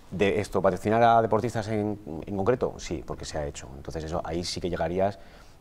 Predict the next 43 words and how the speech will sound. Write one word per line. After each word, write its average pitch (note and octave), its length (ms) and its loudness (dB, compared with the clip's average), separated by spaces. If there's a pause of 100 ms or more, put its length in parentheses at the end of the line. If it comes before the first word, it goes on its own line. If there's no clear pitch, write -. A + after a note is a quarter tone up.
eh, D#2+ 220 -4
quizá F2 320 2
pues, F2+ 160 0
para D#2 160 -2
tener D#2+ 180 -4
una, D#2+ 500 -2
mm, D2 960 -6
no E2+ 60 -6
sé, E2 720 0 (360)
definirlo F2+ 680 0
tampoco, F2+ 320 2
pero F#2+ 120 4
sí, F#2+ 160 -2 (140)
sí - 180 -4
es F2+ 100 0
cierto F2+ 220 0
que, D#2+ 320 -4
eh, D#2 120 -2
ayudar E2+ 400 4
a D#2+ 60 2
un E2+ 120 0
atleta E2+ 280 4
de E2+ 120 4
élite F#2 260 0
se E2 140 -6
puede D2+ 220 -2
realizar. C#2 400 -8 (340)
Quizá G2+ 260 0
no G#2+ 240 4
en G2+ 140 2
todas F#2+ 260 6
sus F2 80 -6
necesidades, E2+ 400 -4
porque E2 240 -4
también D#2 260 -4
un D#2+ 80 -2
deportista D#2 440 -6
de D#2+ 80 -2
élite D#2+ 240 -4 (480)
tiene D#2+ 220 0
una D#2+ 280 -2
cuantía D#2 280 -2
económica D#2+ 540 -2